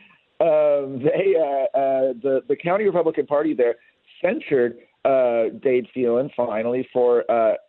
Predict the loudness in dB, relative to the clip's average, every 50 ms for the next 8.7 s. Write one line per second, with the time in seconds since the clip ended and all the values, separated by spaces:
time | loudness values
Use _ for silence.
0 | _ -4 -2 -2 0 0 0 0 0 0 2 2 2 0 -2 -2 -2 -2 0 0
1 | 0 -2 -2 -4 -6 -6 -6 -6 -6 -6 -6 -4 -4 -6 -6 -6 _ -12 -10 -4
2 | -2 -2 -2 -2 -4 -6 -6 -6 -2 -2 -2 -2 -2 -2 -2 -4 -4 -4 -4 -2
3 | -2 -2 -2 -2 -6 -6 -2 -2 0 0 0 -2 -4 -8 _ _ _ _ _ -2
4 | -2 0 0 0 -2 -2 -4 -2 -2 -2 -4 -4 -2 -2 -2 -2 -2 -2 -2 -2
5 | 0 0 -2 0 0 0 0 -2 -4 -8 -10 -6 -2 -2 0 0 -2 -2 -2 -4
6 | -4 -4 -6 -6 -2 -2 -2 -2 -2 -2 -2 -2 -4 -8 -8 -4 -2 -2 0 -2
7 | -2 -2 0 0 0 0 0 -2 -6 -10 -10 -4 -2 -2 -2 0 0 0 0 -2
8 | -2 -6 -6 _ -2 0 0 0 -2 -2 -4 -4 -4